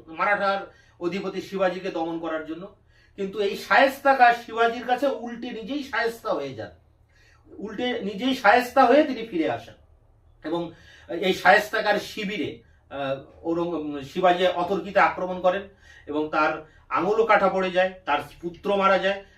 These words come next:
মানে এক প্রকার শায়েস্তা খাঁ নিজেই শায়েস্তা হয়ে যান এবং ফিরে আসেন। এরপর ঔরঙ্গজেব শিবাজিকে দমন করার জন্য রাজপুত রাজা জয় সিংহ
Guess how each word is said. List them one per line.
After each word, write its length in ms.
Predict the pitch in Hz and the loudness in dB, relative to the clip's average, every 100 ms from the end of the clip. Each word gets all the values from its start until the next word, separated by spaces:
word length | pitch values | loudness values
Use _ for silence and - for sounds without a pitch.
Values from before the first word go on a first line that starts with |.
| - | -2
মানে 120 | 262 | 2
এক 140 | 247 | 2
প্রকার 220 | 247 254 247 | 2 2 2
শায়েস্তা 460 | - 233 226 247 | 2 0 0 0
খাঁ 120 | 254 | 0
নিজেই 240 | 226 214 226 | 0 -4 -8
শায়েস্তা 460 | - 196 190 185 | 0 0 0 -4
হয়ে 180 | 190 202 | -4 -2
যান 220 | 196 320 - | -4 -6 -8
এবং 260 | 180 170 165 | -8 -8 -10
ফিরে 160 | 135 | -10
আসেন। 260 | 107 107 - _ _ - - - 233 | -10 -14 -20 _ _ -20 -20 -8 4
এরপর 460 | 311 330 277 285 | 4 6 8 8
ঔরঙ্গজেব 920 | 277 226 233 240 262 240 175 185 - - _ _ _ | 8 4 2 0 -2 0 0 -2 -8 -18 _ _ _
শিবাজিকে 800 | - - 196 214 294 311 311 294 | -20 -16 -8 4 6 8 6 6
দমন 260 | 233 214 | 4 0
করার 360 | 208 202 190 165 | 2 4 4 4
জন্য 560 | 170 156 156 202 320 - _ _ | -4 -6 -4 -4 -4 -8 _ _
রাজপুত 760 | - 190 247 - 170 233 - - | 2 4 4 0 -10 -12 -14 -16
রাজা 560 | 147 170 180 208 160 - | 0 2 4 4 4 2
জয় 320 | 190 233 254 | 0 2 0
সিংহ 460 | - - 262 160 | -4 -6 -6 -6